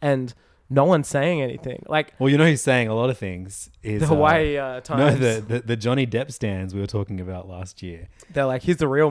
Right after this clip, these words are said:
Speaker 2: It's like,
Speaker 1: monster."
Speaker 2: "I can't believe Ezra Miller can get away with assaulting
Speaker 1: Oh.
Speaker 2: people every weekend." And,
Speaker 1: Not my Grindelwald.
Speaker 2: and, and Johnny Depp,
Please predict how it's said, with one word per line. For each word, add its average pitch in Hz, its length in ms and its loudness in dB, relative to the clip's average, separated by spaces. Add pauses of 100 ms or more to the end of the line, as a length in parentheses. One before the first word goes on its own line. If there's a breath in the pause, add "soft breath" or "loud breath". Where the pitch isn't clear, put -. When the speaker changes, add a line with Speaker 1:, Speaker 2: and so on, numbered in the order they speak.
Speaker 2:
It's 117 160 -2
like, 120 180 4
Speaker 1:
monster." 127 120 -4
Speaker 2:
"I 127 60 4
can't 143 240 0
believe 127 300 2
Ezra 113 260 0
Miller 113 360 -2 (300 soft breath)
can 117 120 -8
get 117 140 2
away 113 340 2
with 107 260 -2
assaulting 120 500 2
Speaker 1:
Oh. 170 260 8
Speaker 2:
people 113 320 0
every 110 220 -2
weekend." 107 540 -4
And, - 100 0
Speaker 1:
Not 185 140 8
my 165 200 6
Grindelwald. 139 600 4
Speaker 2:
and, 120 180 0
and 117 100 -6
Johnny 131 300 0
Depp, 120 340 0